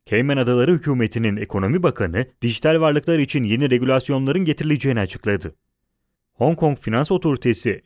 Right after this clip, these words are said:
S F C, kripto paralar için mevcut regülasyonların sıkıştırılacağını açıkladı. Yasal uyarı notu.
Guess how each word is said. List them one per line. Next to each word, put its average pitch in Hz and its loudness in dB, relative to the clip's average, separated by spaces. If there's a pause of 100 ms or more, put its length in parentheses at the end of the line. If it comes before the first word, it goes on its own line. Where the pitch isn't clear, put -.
S 120 0
F 107 -4
C, 101 -4 (100)
kripto 180 0
paralar 170 4
için 156 0
mevcut 107 0
regülasyonların 120 2
sıkıştırılacağını 147 0
açıkladı. 98 -2 (800)
Yasal 147 4
uyarı 113 4
notu. 90 -4